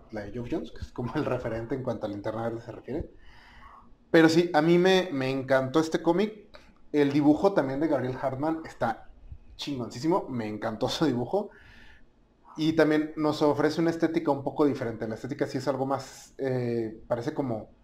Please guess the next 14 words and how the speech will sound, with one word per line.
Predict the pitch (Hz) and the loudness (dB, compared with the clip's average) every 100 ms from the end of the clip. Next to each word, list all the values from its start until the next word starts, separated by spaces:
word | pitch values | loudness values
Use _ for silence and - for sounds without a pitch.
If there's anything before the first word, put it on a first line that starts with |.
| _ - _ | _ -20 _
como | 127 120 | -8 -6
sacado | 123 127 131 | -2 2 4
de | 151 | 4
Alien, | 127 123 135 151 165 226 226 | 4 2 0 2 2 0 -2
algo | 165 165 | -4 -6
así, | 160 165 | -2 -2
es | 160 | 0
este | 156 - 160 151 139 117 - - _ | -4 -4 0 2 2 -2 -10 -20 _
estilo | 131 127 - 131 147 | -10 -8 -4 0 0
como | 147 131 | 0 -2
industrial, | 120 120 117 - 143 135 131 | -4 -4 -8 -4 0 2 2
espacial. | 151 156 - 127 - 131 165 214 - - - - _ - - - _ | 0 -2 -6 -6 -2 0 0 -2 -10 -20 -20 -20 _ -20 -20 -20 _
Entonces | 147 147 147 | -2 0 -2
sí, | 185 - | -4 -8